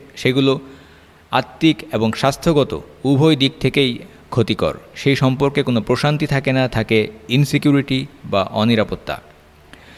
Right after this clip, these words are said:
সেই সব সম্পর্কে যুক্ত মানুষ দেখা যায় তারা সন্তান নিতে অনাগ্রহী থাকেন, সন্তান নিলেও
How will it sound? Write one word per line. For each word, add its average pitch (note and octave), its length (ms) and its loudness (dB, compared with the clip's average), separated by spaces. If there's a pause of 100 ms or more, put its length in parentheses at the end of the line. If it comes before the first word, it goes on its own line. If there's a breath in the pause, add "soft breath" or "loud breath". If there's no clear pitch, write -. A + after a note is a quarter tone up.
(300 loud breath)
সেই E3 160 0
সব E3+ 140 4
সম্পর্কে D#3 580 2 (260)
যুক্ত B2+ 240 0
মানুষ C3+ 440 0 (120)
দেখা A2+ 220 -2
যায় A#2+ 140 0
তারা A2 180 0
সন্তান B2 360 -2
নিতে B2 400 0 (160)
অনাগ্রহী C3 500 2
থাকেন, C#3 420 0 (520)
সন্তান A#2+ 360 0
নিলেও C3 380 2